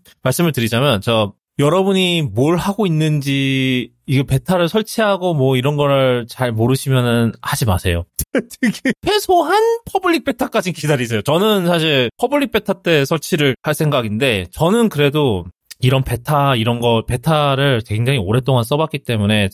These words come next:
저는 뭐가, 뭐가 잘못되고 이러면은 트러블 슈팅을 할 수 있는 뭐 이런 게 있어요. 근데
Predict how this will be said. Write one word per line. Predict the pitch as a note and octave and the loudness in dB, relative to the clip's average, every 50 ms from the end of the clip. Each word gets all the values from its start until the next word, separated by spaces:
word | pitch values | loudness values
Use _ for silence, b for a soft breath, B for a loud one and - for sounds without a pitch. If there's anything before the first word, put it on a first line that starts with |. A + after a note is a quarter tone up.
| - - A#2 | -8 -18 -8
저는 | - A#2 A2+ A#2 A#2+ A#2+ A2 | -2 0 2 2 2 2 2
뭐가, | G2 G2+ G#2 G#2 A#2 | 2 2 0 0 0
뭐가 | G2 G2+ A2 A2 B2 | 0 0 0 0 0
잘못되고 | A#2+ A2 G#2+ A2+ A2+ A#2+ A#2 A2+ G2+ | -2 -2 -6 -4 -2 -4 -2 0 0
이러면은 | G2 G2 A2 A2 A2 G#2 G#2 G#2 G2 _ | 0 2 2 2 4 2 2 2 0 _
트러블 | - - A3 G3 G3+ G3+ | -4 -2 -2 0 0 -2
슈팅을 | - G#3+ F#3+ - - G3 F3 E3+ E3 | -2 -4 -8 -4 -2 0 2 2 2
할 | E3+ | 0
수 | D#3+ - - | 0 -2 -2
있는 | D3+ C#3+ C3 | -2 0 2
뭐 | A2+ A2+ | 2 2
이런 | A2 A#2+ C#3 | 2 2 0
게 | C3 G#2 | -2 -2
있어요. | F2+ - - E3 D3 G2+ F#2 F#2 | -6 -4 -2 0 0 0 0 0
근데 | G#2+ A2 G#2+ A2 C3+ D#3 F3 | -2 -2 0 0 0 0 0